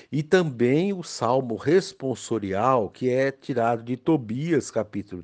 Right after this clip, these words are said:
treze, o versículo dois, seis, sete e oito.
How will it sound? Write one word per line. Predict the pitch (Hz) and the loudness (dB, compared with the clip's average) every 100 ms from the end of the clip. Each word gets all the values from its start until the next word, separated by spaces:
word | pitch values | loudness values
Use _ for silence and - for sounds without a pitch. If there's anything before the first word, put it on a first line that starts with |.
| - | -12
treze, | 92 98 113 147 156 135 180 | -6 -2 0 0 0 -4 -6
o | 185 | -4
versículo | 120 104 - 104 98 92 | -4 -6 -8 -10 -8 -10
dois, | 85 104 110 127 175 175 - - - - - _ | -2 0 2 0 -2 -6 -14 -20 -20 -20 -20 _
seis, | - - 113 123 151 180 - | -14 0 4 4 2 -2 -8
sete | - - 131 156 - - - | -8 -4 -2 -4 -8 -18 -8
e | 160 139 | -2 2
oito. | 139 135 107 - - 98 | 4 4 2 -6 -16 -18